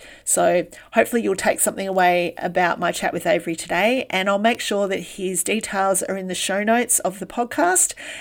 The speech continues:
and you can get in touch with him to find out any more about what he offers, 'cause he works with athletes all around the world.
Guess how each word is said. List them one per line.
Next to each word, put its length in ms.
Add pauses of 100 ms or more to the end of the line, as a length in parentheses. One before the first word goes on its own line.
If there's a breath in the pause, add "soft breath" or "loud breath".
and 160
you 80
can 140
get 120
in 140
touch 280
with 180
him 280 (300 loud breath)
to 80
find 340
out 200
any 220
more 300
about 300
what 160
he 160
offers, 400
'cause 160
he 80
works 280
with 160
athletes 520
all 200
around 220
the 80
world. 380